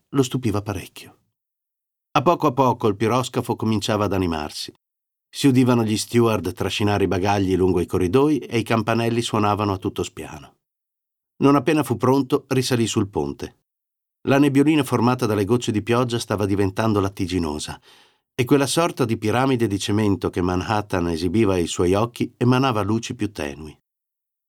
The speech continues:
"Non ce l'avrà con me, commissario." Era il giovane Morat. Se lo trovò improvvisamente accanto, pallido in volto, ma quella mattina tutti sul ponte avevano il colorito spento e gli occhi arrossati.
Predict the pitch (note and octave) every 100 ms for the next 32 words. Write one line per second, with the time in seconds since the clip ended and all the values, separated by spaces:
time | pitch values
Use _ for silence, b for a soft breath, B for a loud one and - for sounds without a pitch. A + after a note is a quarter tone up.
0 | _ _ _ _ B2+ A#2+ A#2+ C3 B2 B2
1 | B2 G#2+ C3 B2 G#2 E2+ E2 - D#2 D2
2 | D2 - _ _ _ _ _ _ B2 B2
3 | G#2+ A2+ G#2+ G2 F#2+ D2+ D2 _ _ _
4 | _ _ _ - C#3 C#3+ D3 D3+ D3+ B2+
5 | B2 B2 B2+ C#3 C3 A#2+ - E2 D2+ D#2
6 | - - C#3 B2 A#2+ G#2+ F#2 F2 D#2 -
7 | - - B2 C3 A#2+ A2+ G2+ G#2+ G2 G#2+
8 | F2 - - F2 - F2+ F2 F2 F#2 F2
9 | F2 E2+ F#2 F2+ F#2+ F2 E2+ - F#2 F#2+
10 | F2+ D#2+ E2+ - D#2+ E2 - - C#2+ -